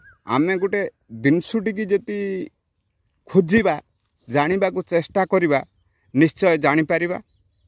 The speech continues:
ଆଉ ପାଇପାରିବା। ତା ବୋଲି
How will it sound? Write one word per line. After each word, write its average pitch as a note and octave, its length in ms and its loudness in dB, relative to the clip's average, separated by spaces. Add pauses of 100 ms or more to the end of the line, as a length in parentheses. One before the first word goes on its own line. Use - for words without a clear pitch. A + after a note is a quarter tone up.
(280)
ଆଉ B2+ 100 2
ପାଇପାରିବା। G2+ 560 -4 (840)
ତା F3+ 240 8
ବୋଲି A#3 480 -2